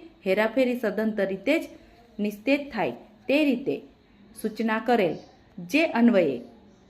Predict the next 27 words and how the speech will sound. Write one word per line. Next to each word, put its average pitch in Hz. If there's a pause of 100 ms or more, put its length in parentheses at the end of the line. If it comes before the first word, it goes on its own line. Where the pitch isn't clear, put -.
(120)
શ્રી 185
વી 240
એસ 254
ગાવિત 208
પોલીસ 214
ઇન્સ્પેક્ટર 202
લોકલ 190
ક્રાઇમ 285
બ્રાન્ચ 285 (140)
છોટાઉદેપુર 185
નાઓએ 190 (460)
સૂચના 277
કરેલ 202 (340)
કે 180
જે 226
અન્વયે 269
એલ 220
સી 233
બી 226
સ્ટાફના 185
પોલીસ 214
માણસો 277
બોડેલી 202
પોલીસ 233 (420)
સ્ટેશનમાં 214 (1000)
પેટ્રોલિંગમાં 285
હતા. -